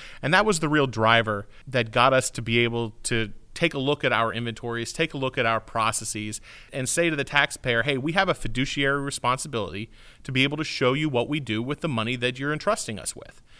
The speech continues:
And that's what we're doing. So since twenty ten, we've had a legal responsibility to get, air quotes, auditable. And that's what we're still working on today.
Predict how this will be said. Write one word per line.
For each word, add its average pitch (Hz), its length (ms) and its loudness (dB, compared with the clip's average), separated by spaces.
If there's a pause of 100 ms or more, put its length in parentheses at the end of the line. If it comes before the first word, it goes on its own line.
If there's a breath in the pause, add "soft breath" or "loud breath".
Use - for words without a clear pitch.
(120)
And 131 160 0
that's 151 180 4
what 175 100 0
we're 151 140 0
doing. 101 380 -4
So 120 320 0 (280 loud breath)
since - 360 2
twenty 175 280 2
ten, 117 280 0
we've 120 160 0
had 120 120 4
a 117 60 0
legal 131 280 -2
responsibility 120 760 -2
to 110 140 -8
get, 117 420 2 (280)
air 113 140 2
quotes, 107 440 -2 (140)
auditable. 98 580 -4 (220 loud breath)
And 131 160 4
that's 135 240 8
what 127 120 0
we're 120 100 2
still 113 280 2
working 107 300 -4
on 87 140 -8
today. - 320 -8